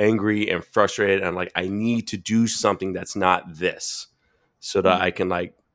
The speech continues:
Speaker 1: feel somewhat in control. And, like, 'cause in the restaurant and the hospitality industry, it's really hard. Like, you, it's, like, has these illusions of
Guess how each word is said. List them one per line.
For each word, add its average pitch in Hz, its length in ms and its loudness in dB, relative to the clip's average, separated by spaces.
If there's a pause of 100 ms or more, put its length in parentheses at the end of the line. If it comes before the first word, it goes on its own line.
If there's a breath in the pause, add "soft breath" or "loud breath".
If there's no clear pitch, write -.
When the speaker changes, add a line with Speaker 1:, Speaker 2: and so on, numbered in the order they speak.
(240)
Speaker 1:
feel 110 180 2
somewhat 98 540 2
in 90 100 0
control. 82 680 -4
And, 85 100 -6
like, 85 180 -6
'cause 90 300 -4 (540 loud breath)
in 156 100 8
the 151 60 6
restaurant 131 460 8
and 107 160 0
the 98 60 4
hospitality 95 600 2
industry, 92 280 -2
it's 92 200 -4
really 110 560 0
hard. 98 520 4
Like, 92 300 -2 (400 soft breath)
you, 107 280 -6 (1600)
it's, 135 200 8
like, 139 180 6
has 151 320 6
these 127 500 0 (120)
illusions 107 480 2
of 101 480 4